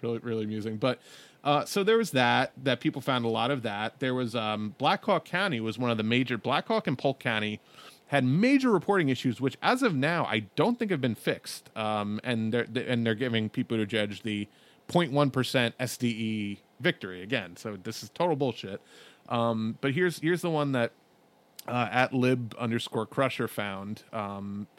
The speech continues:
based on the publicly available Black Hawk County results that the county chair posted, or I'm sorry, that the I D P posted versus what the county, uh, supervisor posted. The Black Hawk County, uh, results from the I D P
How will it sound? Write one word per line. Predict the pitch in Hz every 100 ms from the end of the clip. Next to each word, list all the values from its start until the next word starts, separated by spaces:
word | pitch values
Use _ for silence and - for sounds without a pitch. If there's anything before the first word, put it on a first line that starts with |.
| - - - _ _ 120
based | 147 139 139
on | 120
the | 120
publicly | - 160 175 165 151
available | 123 127 123 117
Black | 104 107 110
Hawk | - 101
County | - 165 170 127
results | 110 104 101 110 -
that | - 104
the | 104 98
county | - 123 139 110
chair | 101 95
posted, | - 95 - - 95 101 _
or | 151 156
I'm | 143
sorry, | 135 120
that | 110 120
the | 107
I | 117
D | 113 101
P | 202
posted | - 131 120 131 120 - - - -
versus | 131 120
what | 123 120
the | 117 113 - _ _ _ _ _
county, | - 143 143 135 127 120 -
uh, | 120 110
supervisor | 101 - 214 123 107 107 95
posted. | - 95 - 87 95 - _ _ _ _ _ -
The |
Black | 120 160 185
Hawk | 170 147
County, | - 214 202 143 127 -
uh, | 120 113 107 107 107
results | 127 110 120 -
from | 117
the | 110
I | 110 110
D | 110
P | - 180 160 135